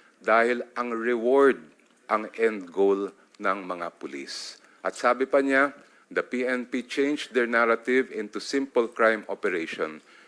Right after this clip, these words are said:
when the incident reached the N B I because suddenly a charge of robbery was filed." Para din ito yung kaso ni Carl Arnaiz. Kung maalala po ninyo, after Kian De Los Santos, ang sumunod na pinatay ay si Carl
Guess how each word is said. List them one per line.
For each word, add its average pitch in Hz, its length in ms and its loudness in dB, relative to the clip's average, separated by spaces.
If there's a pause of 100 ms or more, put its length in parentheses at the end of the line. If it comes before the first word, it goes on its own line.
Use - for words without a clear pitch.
(140)
when 117 240 2
the 104 80 0
incident 110 720 -4
reached 104 360 -10
the - 80 -4
N 82 200 -8
B 82 160 -12
I 69 320 -10 (400)
because 101 280 -2
suddenly 98 760 0
a 104 80 -12
charge 82 520 -4
of - 200 -8
robbery 73 520 -4 (320)
was - 240 -6
filed." - 400 -6 (320)
Para 156 320 6
din 160 160 0
ito 156 240 0
yung 151 160 2
kaso 135 400 2
ni 131 160 -4
Carl 127 320 4
Arnaiz. 110 560 0
Kung 110 240 -4
maalala 117 400 4
po - 80 -4
ninyo, 120 480 -2 (400)
after 117 400 0
Kian 120 320 0
De 113 80 4
Los 113 160 -2
Santos, 113 400 -2
ang 104 160 -4
sumunod 117 480 -2
na 110 160 -8
pinatay 107 480 -2
ay 95 160 -4
si - 160 -14
Carl 110 320 4